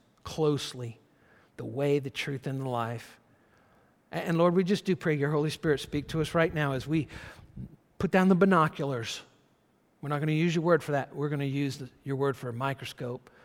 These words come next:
to look at our heart. Show us, Lord, if there's any way that we're not living the way that you want us to, the fullness of all that you have for us. And Lord, may we turn from it.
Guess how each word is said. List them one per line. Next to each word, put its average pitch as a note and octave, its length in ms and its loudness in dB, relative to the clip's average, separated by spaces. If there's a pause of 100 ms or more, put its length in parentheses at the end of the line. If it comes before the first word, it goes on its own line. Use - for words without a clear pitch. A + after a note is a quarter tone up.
(260)
to C3+ 60 -12
look C3+ 200 -4
at C#3 80 -2
our C3+ 120 0
heart. C3+ 340 -2
Show F3 320 2
us, A#2+ 300 -6
Lord, B2 340 -8
if - 720 -20
there's C#3+ 200 -2
any D3+ 180 2
way D3+ 220 4
that C3 100 -2
we're C#3 140 -6
not D#3+ 220 0 (380)
living D#3 360 2
the D3 100 0
way D3+ 140 2
that C#3+ 200 -6
you E3 80 -2
want D#3 220 0
us D3+ 120 -4
to, E3+ 140 -2
the C3 100 -8
fullness F#3 720 2
of C3+ 120 -4
all D3+ 160 2
that D3+ 200 -6
you F3+ 60 0
have C#3+ 240 -6
for G#2+ 240 -12
us. A2 200 -18 (1080)
And C3+ 100 -12
Lord, C#3 160 -2
may C#3+ 140 0
we C#3 120 -2
turn D#3 360 -2
from A2 240 -10
it. - 80 -18